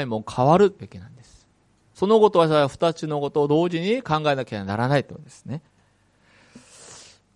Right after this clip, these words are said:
この、えー、こと少し、えー、難しい方でしょう。しかし、まあ、優しく説明しようとしましたけども、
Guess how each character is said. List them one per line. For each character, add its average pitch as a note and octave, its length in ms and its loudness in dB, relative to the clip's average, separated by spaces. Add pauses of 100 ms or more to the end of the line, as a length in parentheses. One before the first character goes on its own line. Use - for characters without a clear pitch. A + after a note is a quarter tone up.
(120)
こ G3 160 4
の、 G#3 340 8 (220)
え C#3 120 -6
ー、 - 20 -6
こ D#3 120 0
と D#3+ 120 -2
少 G#3 260 2
し、 F3+ 460 2
え - 500 -12
ー、 B2 220 -2
難 F3+ 160 8
し - 1400 -4
い - 40 -20
方 A2 260 -14
で G#2 120 -8
し - 120 -4
ょ D3 140 6
う。 G#2+ 60 -2
し - 80 -6
か B2+ 140 -6
し、 A#2+ 80 -6
ま G#2+ 240 -6
あ、 A2 60 -10
優 C#3 220 -6
し C#3 120 -10
く C3 120 -12
説 - 240 -10
明 C3+ 100 -8
し - 120 -10
よ D3 60 -2
う C#3 40 -10
と A#2+ 100 -10
し - 140 -14
ま B2+ 120 -8
し - 100 -16
た - 80 -20
け A2+ 120 -8
ど G#2 100 -10
も、 G#2 280 -6